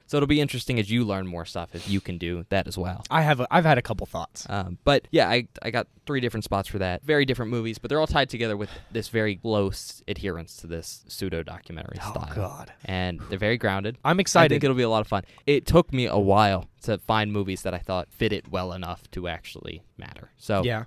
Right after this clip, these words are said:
Speaker 1: that's, that's, that's it.
Speaker 2: <sighs> Okay. Now what scares me
Speaker 1: You have to choose.
Speaker 2: is I have to choose one. And this is the first time in nine weeks that I've had nine spots to choose from.
Speaker 1: I know.
Speaker 2: And now I'm nervous. Because, like, before, at the end of the board, it was like, "Well, I'm not gonna choose that.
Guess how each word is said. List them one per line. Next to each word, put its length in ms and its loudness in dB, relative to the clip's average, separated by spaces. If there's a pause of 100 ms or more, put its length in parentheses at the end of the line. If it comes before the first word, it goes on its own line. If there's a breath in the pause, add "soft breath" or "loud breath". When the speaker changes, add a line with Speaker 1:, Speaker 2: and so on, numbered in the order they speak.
Speaker 1:
that's, 260 -8
that's, 300 -2
that's 260 4
it. 240 6 (160)
Speaker 2:
<sighs> 280 -10 (240 loud breath)
Okay. 280 4 (180)
Now 180 10
what 160 10
scares 280 6
me 200 0 (200)
Speaker 1:
You 160 4
have 100 2
to 80 0
choose. 560 4
Speaker 2:
is 80 -8
I 40 4
have 100 2
to 80 -12
choose 200 6
one. 260 0 (120)
And 460 -2
this 240 6
is 80 4
the 100 8
first 380 10
time 260 6
in 140 2
nine 260 6
weeks 220 6
that 100 10
I've 120 10
had 200 8
nine 300 4
spots 380 8
to 60 -14
choose 220 2
from. 160 4
Speaker 1:
I 80 6
know. 460 8
Speaker 2:
And 160 2
now 220 12
I'm 140 8
nervous. 540 10 (400 soft breath)
Because, 260 8
like, 200 10
before, 340 12
at 140 8
the 100 10
end 80 8
of 80 4
the 60 6
board, 240 12
it 60 4
was 120 4
like, 140 8
"Well, 100 4
I'm 80 6
not 160 4
gonna 140 2
choose 260 2
that. 300 -2